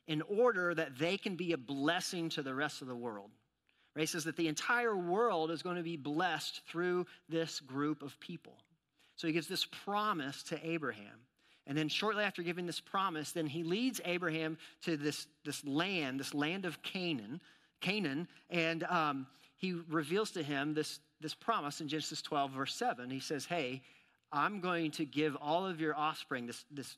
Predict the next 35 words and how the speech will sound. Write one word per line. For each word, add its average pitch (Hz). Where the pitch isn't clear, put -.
this, 131
the, 120
your 147
descendants 156
that 135
are 131
gonna 127
become 165
this 160
nation, 135
I 156
will 175
give 175
them 175
this 151
land." 127
Right? 139
And 156
so 160
it's 135
this 151
geographical 185
location, 151
this 143
land 147
is 135
where 160
they're 160
gonna 147
be 135
a 127
blessing 139
to 139
the 127
rest 120